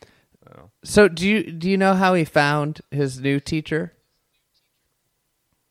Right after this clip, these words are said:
Speaker 1: Who? No, how?
Speaker 2: He read,
Speaker 1: It's Bradley
Speaker 2: read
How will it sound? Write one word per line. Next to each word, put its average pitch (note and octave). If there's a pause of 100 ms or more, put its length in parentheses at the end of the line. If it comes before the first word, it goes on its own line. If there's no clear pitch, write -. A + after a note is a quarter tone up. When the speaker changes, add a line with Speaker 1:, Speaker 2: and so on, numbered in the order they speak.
(880)
Speaker 1:
Who? F#2 (160)
No, G2
how? E2 (800)
Speaker 2:
He F3
read, E3+
Speaker 1:
It's -
Bradley D#3+
Speaker 2:
read F3+